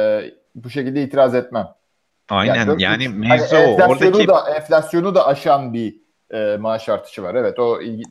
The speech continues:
Speaker 1: şey yani. O maaşın hepsi Negredo'ya gitmiyor olabilir.
Speaker 2: Hani otuz iki yaşında mesela Edin Dzeko gelse, dört buçuk istese dört buçuk ona verirsin. Çünkü herifin top seviye performansı devam ediyor yani.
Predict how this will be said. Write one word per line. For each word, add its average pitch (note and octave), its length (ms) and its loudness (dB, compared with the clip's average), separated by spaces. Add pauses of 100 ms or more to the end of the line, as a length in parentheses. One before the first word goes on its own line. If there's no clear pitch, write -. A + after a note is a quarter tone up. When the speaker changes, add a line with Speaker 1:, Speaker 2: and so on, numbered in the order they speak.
Speaker 1:
şey G#2+ 180 -6
yani. F2 260 -8 (180)
O B2 120 0
maaşın C3 400 0
hepsi C#3 440 -4 (340)
Negredo'ya B2 440 0
gitmiyor A#2+ 440 -4
olabilir. G2+ 380 -2 (1400)
Speaker 2:
Hani A2+ 260 -8
otuz C3 420 -6
iki D3 200 -8
yaşında D3+ 380 0
mesela C3+ 480 -2 (160)
Edin C#3 360 -4 (240)
Dzeko C3+ 400 0
gelse, A2 500 -2 (760)
dört C#3 220 -2
buçuk - 280 -16
istese - 560 -6 (140)
dört C#3+ 200 -4
buçuk - 220 -14
ona D3+ 220 -2
verirsin. D3+ 360 -4
Çünkü B2+ 300 -6
herifin D3 480 -4 (240)
top C3 180 -4
seviye C3 340 -6
performansı B2 800 -4
devam B2 320 -2
ediyor B2 260 -6
yani. E2 300 -6